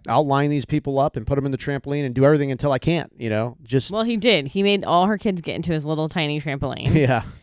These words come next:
Speaker 2: And her oldest is getting big now.
Speaker 1: Yeah.
Speaker 2: So they, they didn't wanna break it,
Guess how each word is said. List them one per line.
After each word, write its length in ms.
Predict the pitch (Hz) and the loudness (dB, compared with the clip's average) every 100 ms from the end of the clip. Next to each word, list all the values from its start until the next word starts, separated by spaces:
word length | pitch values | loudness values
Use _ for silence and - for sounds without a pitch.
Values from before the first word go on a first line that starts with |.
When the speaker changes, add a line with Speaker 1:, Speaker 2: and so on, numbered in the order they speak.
| - | -2
Speaker 2:
And 140 | 196 | 4
her 140 | 240 220 | 6 6
oldest 480 | 214 262 247 226 190 | 6 6 6 4 2
is 200 | 185 151 | -4 -6
getting 420 | 160 233 208 180 | -2 2 4 2
big 300 | 147 190 226 | 0 -2 -2
now. 320 | 143 123 127 | -4 0 2
Speaker 1:
Yeah. 240 | 160 147 - _ _ | 4 2 -2 _ _
Speaker 2:
So 440 | - 196 180 170 170 | 2 6 6 4 2
they, 220 | 180 202 | 2 2
they 180 | - 190 | 2 2
didn't 160 | 185 139 | 2 0
wanna 160 | 151 | -2
break 320 | 127 147 175 | -2 -4 -2
it, 220 | 135 117 | -4 -4